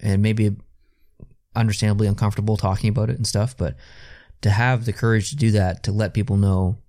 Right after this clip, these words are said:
other people know who are maybe struggling with the same thing. And I'm sure as much as they can try and police it in the N H L and they do blood tests or whatever for alcohol or drugs, whatever, I'm sure that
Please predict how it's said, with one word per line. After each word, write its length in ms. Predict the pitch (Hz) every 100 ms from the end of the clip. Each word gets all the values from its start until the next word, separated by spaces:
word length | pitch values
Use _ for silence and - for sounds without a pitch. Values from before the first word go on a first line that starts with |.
| _ _ _ _ _ _ - 131 -
other 160 | 135 143
people 200 | 117 101
know 120 | 98
who 80 | 98
are 60 | 101
maybe 280 | 107 104
struggling 380 | 95 - 110 107
with 80 | 98
the 80 | 92
same 240 | 104 90
thing. 240 | 120 113 98
And 100 | 98
I'm 120 | 101
sure 400 | - 147 165 175 - _ _ _ _ _ _ _ _ _ _ _ 110
as 120 | 107
much 220 | 120 135
as 60 | 135
they 100 | 131 - -
can 140 | - 107
try 220 | 123 139
and 80 | 139
police 240 | 131 131
it 40 | 117
in 40 |
the 140 | 107
N 40 | 107
H 200 | 104 101
L 180 | 95 101
and 100 | 101
they 60 |
do 140 | 95 104
blood 240 | 107 107
tests 200 | 107 -
or 60 | 101
whatever 200 | 104 101
for 140 | -
alcohol 440 | 95 101 101 101
or 20 | 95
drugs, 300 | 95 101 98
whatever, 280 | 92 101
I'm 120 | 98 101
sure 480 | - 165 110 85 - _ _ - - _ _ _ -
that 300 | 147 98 87